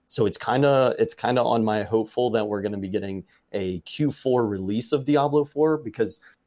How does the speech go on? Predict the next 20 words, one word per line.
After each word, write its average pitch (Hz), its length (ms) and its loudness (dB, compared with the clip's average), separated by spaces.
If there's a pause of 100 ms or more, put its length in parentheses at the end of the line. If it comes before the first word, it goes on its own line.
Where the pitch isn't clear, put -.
(160)
Diablo 120 280 2
four 117 220 -2
is 110 100 -4
gonna 104 160 -4
be 92 120 -6
giving 98 300 -4
us 98 200 -8
that, 98 440 -6 (400)
um, 90 480 -4 (520)
uh, - 360 -6 (640)
dark 120 320 2
and 104 240 2
dismal 98 720 0 (540)
Diablo 107 560 0
two 107 420 -4
style 110 880 -2 (180)
and 98 180 -10
theme 107 680 -4 (300)
mixed 104 500 -6
with 98 420 -4